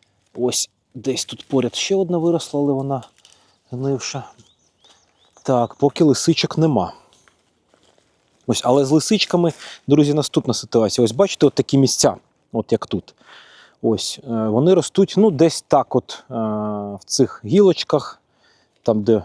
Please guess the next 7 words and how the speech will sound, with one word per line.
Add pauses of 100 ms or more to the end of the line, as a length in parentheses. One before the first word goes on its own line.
(100)
мох
є. (560)
Ось,
можна
ось
тут (140)
ходити,